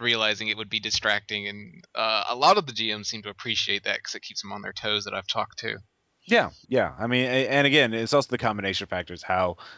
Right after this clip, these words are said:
Speaker 2: players will interact with other players, how they'll interpret different dice rolls,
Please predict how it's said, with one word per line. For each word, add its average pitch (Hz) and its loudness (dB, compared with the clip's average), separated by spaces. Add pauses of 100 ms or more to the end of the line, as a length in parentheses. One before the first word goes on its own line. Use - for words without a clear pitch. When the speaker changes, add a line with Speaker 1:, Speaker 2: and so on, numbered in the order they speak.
(140)
Speaker 2:
players 95 0
will 90 -6
interact 92 -2
with 85 -14
other 82 -14
players, 120 4
how 101 0
they'll 90 -4
interpret 85 -6
different 80 -14
dice 104 2
rolls, 98 -4